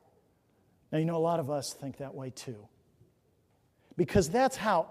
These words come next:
every other religion teaches us to think. And that's,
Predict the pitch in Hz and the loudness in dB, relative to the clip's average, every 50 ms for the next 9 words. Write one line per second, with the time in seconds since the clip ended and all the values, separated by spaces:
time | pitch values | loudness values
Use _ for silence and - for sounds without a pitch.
0 | - - - 233 247 262 254 196 170 156 175 175 151 147 - - - - 226 226 | -6 2 6 8 8 10 8 8 6 2 2 2 2 0 -2 -2 8 12 12 12
1 | 240 240 220 165 156 180 165 139 135 127 185 190 190 196 220 247 247 226 175 139 | 12 12 12 10 6 4 2 2 4 4 6 6 10 12 12 12 12 12 8 6
2 | 143 165 143 147 123 - - 226 214 - - 185 156 139 180 175 165 - - - | 2 0 0 -2 -2 4 6 6 8 8 6 4 8 10 10 10 10 6 0 -8
3 | - - - 247 240 214 185 147 - - - - - - - - _ _ _ _ | -12 6 10 12 12 12 10 8 4 -2 -12 -18 -18 -20 -20 -20 _ _ _ _
4 | - - - - - - 214 202 165 165 233 247 262 269 - | -18 -14 -14 -2 6 8 8 10 10 10 12 12 12 10 8